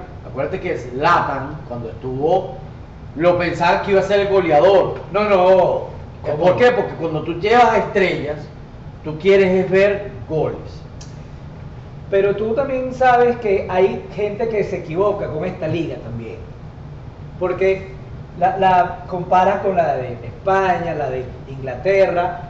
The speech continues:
Speaker 2: pero esta es una liga que está en ascenso también.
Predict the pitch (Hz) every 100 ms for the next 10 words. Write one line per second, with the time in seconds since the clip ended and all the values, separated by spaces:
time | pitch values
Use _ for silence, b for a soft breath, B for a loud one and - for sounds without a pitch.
0 | - - 185 180 165 214 226 226 240 240
1 | 240 254 196 - 208 240 233 - 185 170
2 | - 160 156 226 226 151 214 277 247